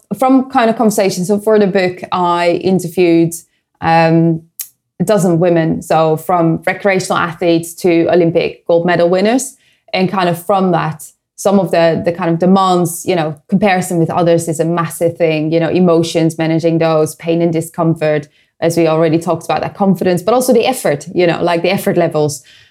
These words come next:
Um, how do you manage that? And some of the things that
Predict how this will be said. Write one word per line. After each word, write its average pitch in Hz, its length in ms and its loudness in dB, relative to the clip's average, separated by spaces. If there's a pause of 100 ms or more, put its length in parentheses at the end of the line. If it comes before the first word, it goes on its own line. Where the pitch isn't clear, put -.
Um, 165 300 0
how 175 180 0
do 175 120 0
you 175 80 2
manage 165 340 0
that? 175 300 -2 (400)
And 180 400 2 (120)
some 226 160 2
of 220 60 6
the 208 80 4
things 208 380 0
that 170 360 -2